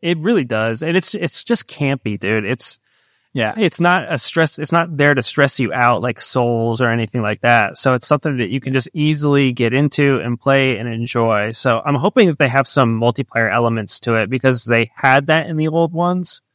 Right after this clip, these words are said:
Speaker 1: Um, so I'm hoping they continue to have some multiplayer elements in that where you could just have, like, drop in, drop out co-op or something. So I think that would be pretty cool.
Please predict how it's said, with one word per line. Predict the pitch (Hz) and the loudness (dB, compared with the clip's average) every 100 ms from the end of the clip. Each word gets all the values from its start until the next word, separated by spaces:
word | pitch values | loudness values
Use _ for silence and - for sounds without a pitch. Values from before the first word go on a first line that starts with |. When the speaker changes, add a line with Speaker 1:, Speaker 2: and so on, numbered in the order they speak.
| _ _ _ _ 120 | _ _ _ _ 2
Speaker 1:
Um, | 113 104 | 2 2
so | 110 135 | 2 2
I'm | 117 | 2
hoping | 139 143 | 2 2
they | 131 | 0
continue | 117 120 - 131 120 117 | 0 -4 0 2 2 2
to | 123 | 2
have | 120 110 | 2 2
some | - 120 | 0 0
multiplayer | 110 120 - 117 110 104 | 0 -4 -2 0 2 0
elements | 120 120 120 117 | 0 0 -2 -4
in | 117 | 0
that | 117 113 113 | 2 2 2
where | 123 123 | 2 2
you | 123 | 2
could | 127 | 0
just | 120 - | -2 0
have, | 131 | 0
like, | 113 113 | 0 -2
drop | - 123 117 | 4 4 6
in, | 120 113 | 2 2
drop | 113 107 | 2 2
out | 110 104 | 2 0
co-op | - 127 113 110 - | 0 0 0 -2 -4
or | |
something. | 117 123 123 120 127 127 | -6 -4 -2 -2 -2 -4
So | - - 107 120 - _ _ _ _ _ _ _ - | -6 2 2 2 -4 _ _ _ _ _ _ _ -2
I | 120 | 2
think | 123 | 4
that | 110 | 4
would | 92 | 2
be | 120 113 | 0 0
pretty | 123 120 | 0 -2
cool. | - 123 120 | 0 0 0